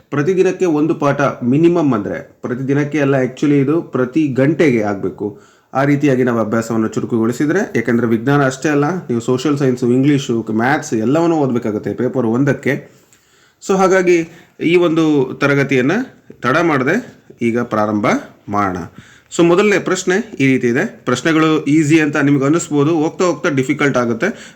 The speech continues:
ಪರೀಕ್ಷೆಯಲ್ಲಿ ನೆನಪಿರಲಿ, ಕಸ್-, ಈಸಿ ಪ್ರಶ್ನೆಗಳೇ ನಮಗೆ ಕಷ್ಟ ಆಗುತ್ತೆ, ಕಷ್ಟದ ಪ್ರಶ್ನೆಗಳು ಈಸಿ ಆಗುತ್ತೆ. ಅದು ಏನೋ ಗೊತ್ತಿಲ್ಲ, ಆ ರೀತಿ ಆಗ್ಬಾರ್ದು ಅಂದ್ರೆ ನಾವು ಮೊದಲೇ ಸರಿಯಾದ ಪ್ರಿಪರೇಷನನ್ನು ಮಾಡ್ಕೋಬೇಕಾಗತ್ತೆ. ಎಸ್, ಪ್ರಶ್ನೆಗಳು ನಿಮ್ಮ ಸ್ಕ್ರೀನ್ ಮೇಲಿದೆ. ಮೊದಲನೇ ಪ್ರಶ್ನೆ ಬಂತು,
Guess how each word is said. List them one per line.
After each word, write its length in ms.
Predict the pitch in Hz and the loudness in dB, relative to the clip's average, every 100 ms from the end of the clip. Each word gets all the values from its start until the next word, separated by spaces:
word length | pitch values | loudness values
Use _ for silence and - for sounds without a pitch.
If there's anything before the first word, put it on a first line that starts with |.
| _ | _
ಪರೀಕ್ಷೆಯಲ್ಲಿ 680 | 160 196 - 190 180 175 156 | 0 2 2 4 4 2 2
ನೆನಪಿರಲಿ, 500 | 143 151 165 147 170 | 0 0 0 0 0
ಕಸ್-, 340 | 170 131 - | -2 -4 -2
ಈಸಿ 440 | 127 147 180 175 185 | -2 0 0 -2 -2
ಪ್ರಶ್ನೆಗಳೇ 540 | 190 156 170 165 180 | -2 0 0 2 2
ನಮಗೆ 300 | 165 147 160 | 2 0 0
ಕಷ್ಟ 260 | 156 120 156 | -4 -4 0
ಆಗುತ್ತೆ, 680 | 120 98 - 87 - - - _ _ | 0 -2 -8 -14 -14 -20 -20 _ _
ಕಷ್ಟದ 340 | 151 143 190 190 | -6 0 2 2
ಪ್ರಶ್ನೆಗಳು 400 | 175 185 185 190 | 0 0 2 4
ಈಸಿ 320 | 147 135 127 | 4 4 2
ಆಗುತ್ತೆ. 300 | 101 95 98 | 0 -4 -6
ಅದು 160 | 101 110 | -4 -2
ಏನೋ 280 | 120 127 | 0 -2
ಗೊತ್ತಿಲ್ಲ, 400 | 113 113 - 117 131 143 - - - | -2 -4 -2 -2 -2 -6 -20 -20 -4
ಆ 100 | 131 | 0
ರೀತಿ 240 | 139 139 135 | 2 2 0
ಆಗ್ಬಾರ್ದು 540 | 117 156 143 139 123 | 0 0 0 0 2
ಅಂದ್ರೆ 180 | 123 196 | 0 0
ನಾವು 160 | 165 110 | 0 0
ಮೊದಲೇ 440 | 113 135 233 - - - | 0 0 -2 -6 -20 -4
ಸರಿಯಾದ 480 | 113 117 113 151 208 | 0 2 2 0 -2
ಪ್ರಿಪರೇಷನನ್ನು 800 | 117 110 117 113 113 104 151 180 | -4 -2 -2 0 -2 0 -2 -2
ಮಾಡ್ಕೋಬೇಕಾಗತ್ತೆ. 920 | 104 110 110 98 95 78 82 - 117 | 0 0 0 -4 -4 -6 -8 -4 -2
ಎಸ್, 160 | 117 - - | -4 -8 -6
ಪ್ರಶ್ನೆಗಳು 420 | 127 127 143 127 | -4 0 2 2
ನಿಮ್ಮ 200 | 123 117 | 4 2
ಸ್ಕ್ರೀನ್ 360 | 113 - 127 120 | 0 0 2 4
ಮೇಲಿದೆ. 300 | 113 107 165 | 2 0 0
ಮೊದಲನೇ 460 | 196 117 117 113 104 | 0 0 0 0 -2
ಪ್ರಶ್ನೆ 500 | 135 - 151 160 - - | -4 -4 -4 -6 -8 -6
ಬಂತು, 260 | 104 85 | -4 -4